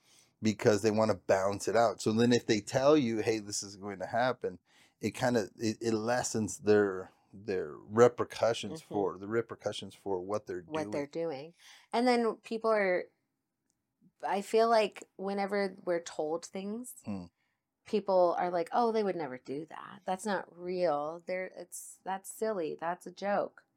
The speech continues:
Speaker 1: Mm-hmm.
Speaker 2: But it isn't.
Speaker 1: Yeah.
Speaker 2: It
Speaker 1: Like, I,
Speaker 2: isn't.
Speaker 1: I, like, I was talking to,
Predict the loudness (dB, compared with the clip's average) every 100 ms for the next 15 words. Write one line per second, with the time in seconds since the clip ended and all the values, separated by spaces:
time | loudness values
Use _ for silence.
0 | _ -16 -14 -10 -8 -4 4 4 4 0
1 | -2 -2 -4 -4 -6 -10 -12 _ _ 0
2 | 0 -2 4 6 6 2 2 4 4 2
3 | 0 0 -2 4 6 6 4 4 4 6
4 | 4 4 2 4 2 2